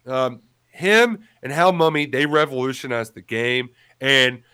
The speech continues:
I was, I'm putting together a, a post, like, and a lot of it was with the help of our friend Corey Price, who, uh, i-, i-, I'll have the link in the post too, but Corey Price,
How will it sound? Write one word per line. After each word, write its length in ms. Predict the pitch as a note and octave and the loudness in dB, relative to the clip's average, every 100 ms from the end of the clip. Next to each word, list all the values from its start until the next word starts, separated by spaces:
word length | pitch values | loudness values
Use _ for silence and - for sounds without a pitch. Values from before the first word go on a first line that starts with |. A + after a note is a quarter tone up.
| _ | _
I 160 | C3 C#3+ | 0 2
was, 180 | D3 C#3 | 0 -4
I'm 140 | C3+ B2 | -8 -6
putting 340 | D#3 D#3+ D3+ | -4 -4 -4
together 540 | D3 C3 C3 B2 A2 G#2 | -4 -2 -2 -2 -2 -4
a, 240 | G2+ F#2+ | -6 -8
a 40 | G2+ | -12
post, 560 | - A2 A2+ - - _ _ - | -8 -6 -6 -10 -18 _ _ -4
like, 260 | A#2+ A#2 - _ _ | -2 -2 -6 _ _
and 240 | C#3 C#3 C#3 | -2 -2 2
a 80 | |
lot 280 | C3 C#3+ E3+ | 4 6 6
of 60 | D3+ | 4
it 80 | C#3 | 0
was 200 | C3 A#2+ | -4 -6
with 100 | A#2+ | -8
the 80 | A#2 | -4
help 240 | B2+ A#2+ | -4 -4
of 140 | A2+ | -4
our 100 | A2 | -6
friend 260 | G#2 B2 A2+ | -6 -6 -8
Corey 300 | - B2 A#2+ | -8 -6 -6
Price, 500 | - A2+ A2+ A#2+ - | -4 -4 -4 -6 -8
who, 360 | - A2+ G#2+ G#2 _ _ _ - | -8 -6 -8 -12 _ _ _ -10
uh, 320 | A2 A2 G#2+ G#2+ | -6 -4 -6 -10
i-, 100 | A2+ A2 A2+ | -18 -18 -12
i-, 240 | B2 A#2 - - _ _ | -12 -12 -18 -20 _ _
I'll 160 | C3+ C#3+ | 0 2
have 180 | D#3+ C3 | 2 0
the 80 | |
link 260 | A#2+ C3 B2+ | -2 -2 -4
in 100 | A#2+ | -10
the 60 | A2 | -8
post 360 | A#2+ A#2 - | -6 -6 -6
too, 160 | A#2+ A#2 | -4 -4
but 100 | A2+ | -4
Corey 300 | C3+ C#3 B2 | 0 0 0
Price, 480 | A#2 A2+ A2+ - | -2 -2 -2 -6